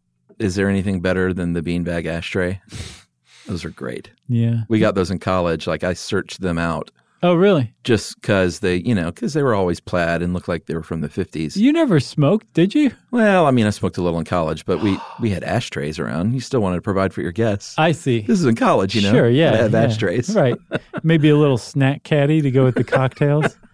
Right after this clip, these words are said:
Speaker 1: <laughs> But we had a few of those beanbag ashtrays, and, uh, they were pretty great, and mostly because you could put them on a dashboard of a car.
Speaker 2: Yes.
Speaker 1: And they would stay there.
Speaker 2: Right.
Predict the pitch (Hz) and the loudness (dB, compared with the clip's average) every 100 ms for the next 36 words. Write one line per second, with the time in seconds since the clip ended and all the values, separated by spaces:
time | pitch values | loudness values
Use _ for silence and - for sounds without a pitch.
0 | - 370 _ - - - - - - - | -12 -12 _ -16 -16 -20 -18 -18 -2 2
1 | 139 135 131 107 107 98 92 90 85 95 | 4 6 4 2 4 2 2 0 -2 -2
2 | 87 87 92 92 - 90 85 - 101 92 | -2 -2 -2 -2 -2 -2 -2 -4 -2 -2
3 | 90 85 82 - - 127 107 98 87 87 | -2 -4 -6 -4 2 4 4 2 -2 -4
4 | 76 - 104 98 113 113 98 90 90 92 | -6 -2 0 2 2 2 -2 -2 -2 -2
5 | 85 95 82 87 110 92 85 82 80 78 | -2 -6 -6 -6 -6 -6 -6 -6 -6 -6
6 | - 87 78 78 82 78 - _ - 135 | -6 -8 -6 -6 -6 -6 -8 _ 0 0
7 | - - 87 82 80 80 - 78 - - | -2 -8 -6 -6 -6 -12 -6 -6 -6 -10
8 | - - 139 | -8 -2 -2